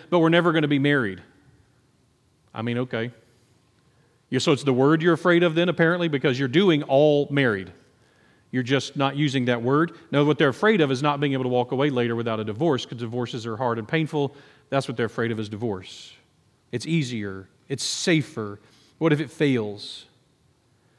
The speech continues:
So why is that? Well,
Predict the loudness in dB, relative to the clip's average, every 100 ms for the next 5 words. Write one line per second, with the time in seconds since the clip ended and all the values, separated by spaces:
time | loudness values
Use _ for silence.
0 | _ 2 4 2 -4 -20 _ _ _ _
1 | _ -6 2 2 2 0 0 -2 -8 _
2 | _ _ _ _ -2 -2 -4